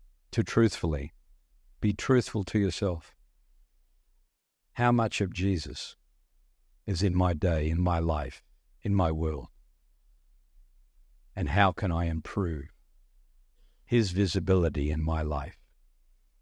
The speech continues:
In Jesus' name, amen. Amen. Follow me at the back there on the screens. You're gonna have to follow me because I'm gonna be moving rapidly.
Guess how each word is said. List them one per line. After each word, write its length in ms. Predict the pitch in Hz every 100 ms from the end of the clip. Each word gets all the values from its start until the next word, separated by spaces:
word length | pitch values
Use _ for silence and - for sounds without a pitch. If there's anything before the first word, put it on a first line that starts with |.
| _ -
In 120 | 90
Jesus' 480 | 73 78 71 - -
name, 320 | 87 82 80 - _ - _ _ - - -
amen. 360 | 127 90 - - - - - - - - - _ - - _ _ _ _ _ _ _ -
Amen. 460 | 120 110 92 73 - _ _ _ _ _ _ _ _ _ _ _ _ _ _ - - - - - - _ - _
Follow 320 | - 143 131
me 140 | 110
at 140 | 104 92
the 60 |
back 280 | 95 98 92
there 160 | 101 95
on 100 | 92
the 80 | 82
screens. 500 | - 95 95 110 104
You're 120 | 98
gonna 160 | 98
have 180 | 92 98
to 100 | -
follow 300 | - 107 92
me 140 | 80 76
because 400 | 87 - 90 90
I'm 120 | 87
gonna 200 | 90 87
be 100 | 85
moving 380 | 85 85 85 82
rapidly. 520 | 85 - - - -